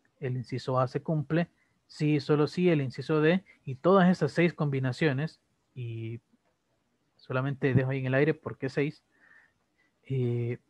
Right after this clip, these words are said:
todas esas seis combinaciones de posibles, este, resultados de forma sí y solo sí, que se forman con estos cuatro,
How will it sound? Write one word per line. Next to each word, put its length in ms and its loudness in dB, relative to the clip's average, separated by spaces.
todas 220 4
esas 160 2
seis 160 4
combinaciones 840 0
de 640 -2
posibles, 920 2
este, 840 -6
resultados 640 0
de 100 -2
forma 380 -2
sí 220 -4
y 40 -4
solo 260 -2
sí, 280 -6
que 100 -14
se 140 -6
forman 360 -2
con 200 -8
estos 260 -4
cuatro, 440 2